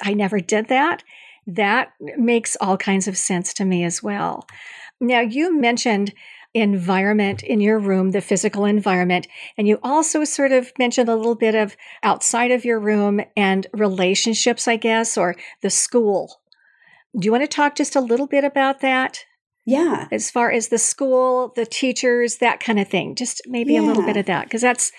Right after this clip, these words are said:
Speaker 1: so very relevant.
Speaker 2: Absolutely. I, I'm sure we've all, those of us who have worked in schools, right, we're all, every, every work environment has a different feel, a different personality, right? And the people that are there are contributing to that, right?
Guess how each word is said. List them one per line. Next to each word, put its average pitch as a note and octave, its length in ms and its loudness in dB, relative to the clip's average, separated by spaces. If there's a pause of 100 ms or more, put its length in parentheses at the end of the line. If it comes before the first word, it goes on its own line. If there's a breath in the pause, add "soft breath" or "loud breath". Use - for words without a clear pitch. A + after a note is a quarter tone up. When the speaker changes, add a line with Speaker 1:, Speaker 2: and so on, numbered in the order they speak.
(140 loud breath)
Speaker 1:
so B3 300 2
very G3+ 260 0
relevant. F3 600 -2 (600)
Speaker 2:
Absolutely. A#3 840 0
I, C#4 240 2
I'm D4 140 4
sure E4+ 200 -2
we've D#4+ 200 0
all, A#3 340 2
those A3+ 240 -2
of B3 80 0
us A#3 160 0
who A3 80 4
have G3 180 0
worked F#3+ 200 0
in F#3+ 100 4
schools, F#3+ 300 -2
right, G3+ 160 4
we're A3+ 160 -2
all, C#4+ 520 2 (220)
every, E4 300 4
every D#4 300 0
work A3+ 280 0
environment G3+ 460 2
has G3 200 -6
a F#3+ 60 -4
different G3 400 -2
feel, F3+ 480 -2
a E3 80 -2
different F#3 300 0
personality, E3 800 -4
right? D#3+ 340 -6 (440 loud breath)
And G#4 300 4 (120)
the G#3 160 0
people D4 560 0
that A#3+ 140 0
are A3 100 2
there A3 300 2
are E3+ 40 2
contributing F3+ 640 -2
to - 120 -10
that, - 260 -8
right? F#3+ 300 -4